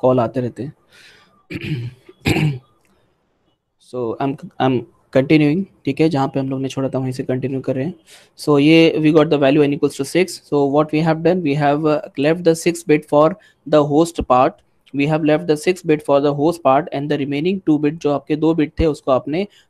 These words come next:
नेटवर्क में ऐड कर लिया, ठीक है। So नेटवर्क में ऐड करने के बाद में जब आप उसको, जब इन दो बिट्स को नेटवर्क में ऐड करेंगे, so these two zero will become two one, okay, because now they are converting।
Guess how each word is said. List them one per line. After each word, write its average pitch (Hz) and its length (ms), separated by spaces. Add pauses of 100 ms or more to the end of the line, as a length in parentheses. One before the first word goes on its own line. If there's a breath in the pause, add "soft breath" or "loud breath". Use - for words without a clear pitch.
नेटवर्क 147 380
में 156 80
ऐड 131 280
कर 117 120
लिया, 104 260 (160)
ठीक 143 140
है। 175 140 (300 soft breath)
So 139 120
नेटवर्क 160 360
में 160 120
ऐड 151 140
करने 156 260
के 156 100
बाद 160 220
में 156 120
जब 160 80
आप 147 160
उसको, 165 400 (260 soft breath)
जब 160 260 (120)
इन 190 200
दो 160 180
बिट्स 143 280
को 151 380 (280)
नेटवर्क 170 560
में 170 180
ऐड 147 320
करेंगे, 139 460
so 160 160
these 156 300 (120)
two 165 200
zero 151 320
will 151 180
become 165 360
two 160 260
one, 117 240 (180)
okay, 165 260
because 151 300
now 147 180
they 151 180
are - 140
converting। 147 460